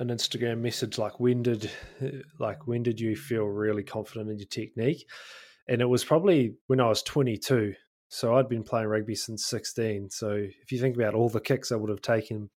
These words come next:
before then, um, uh, I think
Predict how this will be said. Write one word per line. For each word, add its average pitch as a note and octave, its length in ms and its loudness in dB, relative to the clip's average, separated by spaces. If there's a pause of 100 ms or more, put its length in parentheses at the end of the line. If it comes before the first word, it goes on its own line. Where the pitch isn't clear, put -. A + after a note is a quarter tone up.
(100)
before A#2 440 0
then, G#2+ 380 -2 (520)
um, G2 480 -4 (880)
uh, G3 60 -10 (360)
I C#3+ 140 8
think D3 420 2